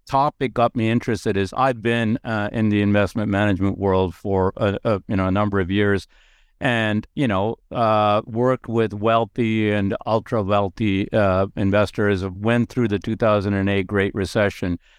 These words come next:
And what always baffled me is that people acted inconsistently with what their risk tolerance questionnaire would have said. Um, and, you know, despite the fact they would have told you at the outset that they can take risk and they understand the market, they're all sophisticated investors.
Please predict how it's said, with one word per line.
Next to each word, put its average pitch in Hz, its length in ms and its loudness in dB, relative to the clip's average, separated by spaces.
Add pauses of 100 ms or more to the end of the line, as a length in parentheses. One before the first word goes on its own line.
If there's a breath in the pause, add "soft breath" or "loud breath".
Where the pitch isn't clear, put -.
(300 soft breath)
And 131 160 0
what 160 160 2
always 151 500 2
baffled 117 580 -2
me 92 320 2
is 104 520 0
that 101 260 0
people 123 540 0
acted 113 640 2
inconsistently 127 1040 2
with 98 220 0
what 104 240 0
their 101 100 2
risk 98 240 0
tolerance 92 380 0
questionnaire 92 560 0
would 87 160 -2
have 82 120 -2
said. - 240 -4 (680)
Um, 110 460 2
and, 117 380 2
you 170 80 0
know, 98 140 0
despite 123 400 0
the 117 100 0
fact 113 300 2
they 110 80 2
would 101 140 -2
have 98 100 0
told 113 340 2
you 104 300 4
at 92 140 0
the 101 140 0
outset 113 580 2
that 95 140 -2
they 95 120 2
can 92 160 -2
take 110 260 2
risk 104 480 2
and 90 160 2
they 90 80 4
understand 98 800 2
the 107 40 -2
market, 104 500 0
they're 98 120 0
all 113 160 4
sophisticated 104 760 -2
investors. 90 720 0